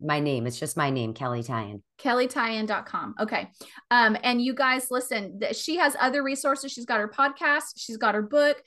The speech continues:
Speaker 2: She's got this mastermind, which if you need a community and you're like, "All of the people around me are negative and horrible," jump into this. Like, I would encourage you to really consider this. The link will be in the show notes, or you can go to her website.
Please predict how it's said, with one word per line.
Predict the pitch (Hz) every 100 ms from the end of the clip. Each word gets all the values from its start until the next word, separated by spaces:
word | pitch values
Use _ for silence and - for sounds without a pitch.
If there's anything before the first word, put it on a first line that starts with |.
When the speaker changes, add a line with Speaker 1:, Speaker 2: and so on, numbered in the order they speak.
| _
Speaker 2:
She's | - 254
got | 240 220
this | 226 226
mastermind, | 247 262 - 294 269 262 269 262
which | 233 214 -
if | 220
you | 277 381
need | 247 285
a | 330
community | 294 277 285 302 311 330
and | 247 240
you're | 254
like, | 247 226 226 _
"All | 214 269 403
of |
the | 392
people | 277 262 240
around | 214 208
me | 214
are | 196 208
negative | 190 208 214
and | 202
horrible," | 214 202 214 254 330 415 - _
jump | - 233 339
into | - 220 175
this. | 185 - -
Like, | 180 175
I | 226
would | 285
encourage | 254 254 214 220
you | 208
to |
really | 190 190 185
consider | 202 - 202 196
this. | 208 -
The | 214
link | 214 269
will | 262
be | 262
in | 247
the | 247
show | - 233
notes, | 220 220 -
or | 208
you | 220
can |
go | 233
to |
her | 269 247
website. | 196 - 220 208